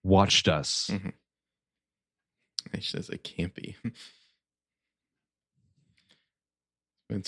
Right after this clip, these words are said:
Speaker 2: S-, Spencer is the one to say that they're getting paranoid.
Speaker 1: <laughs> I mean, that's a wake-up call, Emily.
Speaker 2: Mm-hmm. It's like, "Now that somebody suspects me, I'm gonna be just very understanding of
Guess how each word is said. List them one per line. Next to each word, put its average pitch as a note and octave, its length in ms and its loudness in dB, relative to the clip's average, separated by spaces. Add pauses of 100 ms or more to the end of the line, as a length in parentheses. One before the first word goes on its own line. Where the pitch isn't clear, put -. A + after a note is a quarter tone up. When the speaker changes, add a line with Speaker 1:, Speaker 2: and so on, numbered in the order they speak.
(100)
Speaker 2:
S-, - 80 -6
Spencer A#2+ 320 4
is G2+ 120 4
the G2+ 80 6
one F#2 160 4
to E2+ 40 0
say G2 160 2
that E2 160 0
they're E2 140 2
getting D#2 240 -2
paranoid. F2 460 -2 (920)
Speaker 1:
<laughs> - 60 4
I - 1600 6
mean, A#3+ 120 12
that's G#3 160 10
a G#3+ 60 12
wake-up D#3 240 10
call, C3 180 10
Emily. A#2+ 320 10 (100)
Speaker 2:
Mm-hmm. G2 240 0 (1160)
It's - 120 -12
like, - 120 -10
"Now G#2+ 220 8
that C#3 120 6
somebody B2 280 4
suspects - 560 2
me, G#2 340 4
I'm E2 180 0
gonna F#2 160 2
be F2 400 2 (220)
just - 200 -6
very A2+ 380 8
understanding F#2+ 760 2
of - 140 -10